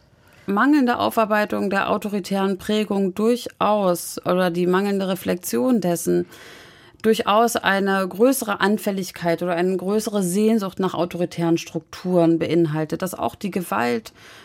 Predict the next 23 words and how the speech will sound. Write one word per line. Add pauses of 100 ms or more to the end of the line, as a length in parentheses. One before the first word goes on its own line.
(320)
dazu
führt,
dass (200)
die
immer
wieder
weitergegeben
wird,
die
man
ja
auch
sieht
im
Osten
auf
der
Straße.
Demonstrationen
laufen
dort
anders
ab.